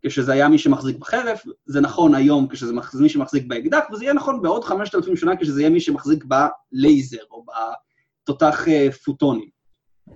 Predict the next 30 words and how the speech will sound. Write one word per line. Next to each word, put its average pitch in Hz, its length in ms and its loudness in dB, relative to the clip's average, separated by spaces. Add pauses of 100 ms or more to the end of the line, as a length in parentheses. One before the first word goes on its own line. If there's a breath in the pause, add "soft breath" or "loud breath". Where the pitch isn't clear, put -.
(120)
אוקיי? 226 420 -4 (160)
כלומר, 175 440 4 (640)
הדעת 147 600 2
קהל 247 200 -2
היא 247 80 -8
חשובה, 147 440 -2 (680)
ואתה 151 300 2
יכול 254 340 2
לתקוף 190 360 -2
דעת 135 300 2
קהל, 131 580 0
ועושים 143 640 -4
את 147 100 4
זה. 127 160 -2
אנחנו 156 380 2
היום 156 200 6
נמצאים 160 480 4
בשלב 143 540 0
של 160 140 -4
מה 147 120 4
שנקרא 147 440 2
לוחמה 135 340 0
היברידית, 135 680 -2
אפשר, 160 220 -2 (420)
אפשר 151 200 -2
גם 156 140 4
לדבר 147 180 0
על 143 80 -2
זה, 151 80 0
זה, 139 220 0